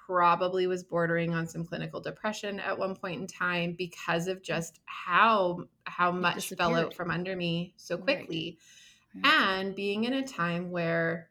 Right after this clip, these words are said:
Speaker 1: again, it felt like the demands were really high, and I was in that early career hustly phase, um, where I, I didn't know that I needed to take the time to even,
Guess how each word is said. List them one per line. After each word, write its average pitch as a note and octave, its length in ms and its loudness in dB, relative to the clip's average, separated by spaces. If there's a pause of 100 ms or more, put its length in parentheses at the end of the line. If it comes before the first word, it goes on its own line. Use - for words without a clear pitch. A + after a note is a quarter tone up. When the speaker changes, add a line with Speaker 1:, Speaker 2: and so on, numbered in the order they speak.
(160)
Speaker 1:
again, F3+ 340 -2
it F3+ 120 -8
felt E3+ 140 -2
like E3+ 160 -4
the F3+ 100 -2
demands E3+ 480 -2
were F3 100 -4
really E3+ 260 -4
high, F3 640 2
and F3 120 -2
I E3 120 0
was E3 160 -2
in F3 100 -2
that E3+ 240 -2
early F3 320 0
career E3 360 -2
hustly F#3 560 -4
phase, E3+ 720 0 (560)
um, E3 800 4 (220)
where F3+ 460 4
I, F3+ 200 2 (120)
I F3+ 100 6
didn't E3+ 380 0 (120)
know F3 280 4
that F#3+ 140 0
I F3 60 0
needed E3+ 300 -2
to - 100 -20
take E3+ 220 -8
the - 100 -2
time E3 380 -2
to - 200 -16
even, D#3+ 540 -4